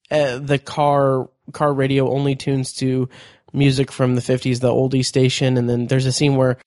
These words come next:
where he hears, like, music. I-,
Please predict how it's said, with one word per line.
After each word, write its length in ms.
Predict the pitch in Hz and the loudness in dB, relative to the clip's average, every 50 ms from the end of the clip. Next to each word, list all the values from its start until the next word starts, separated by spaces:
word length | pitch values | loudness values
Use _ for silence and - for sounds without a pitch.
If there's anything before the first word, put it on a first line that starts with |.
| _ - | _ -6
where 180 | - 151 151 | -2 0 0
he 160 | 147 151 156 143 | 0 0 0 2
hears, 240 | 151 151 139 127 | 2 2 2 2
like, 160 | 135 127 123 151 | 0 -2 0 2
music. 680 | 143 143 143 143 131 139 127 120 - - - - - _ _ _ _ _ _ _ _ _ _ _ - | 2 2 2 2 2 2 0 -2 -2 -10 -20 -20 -20 _ _ _ _ _ _ _ _ _ _ _ -6
I-, 40 | - | -4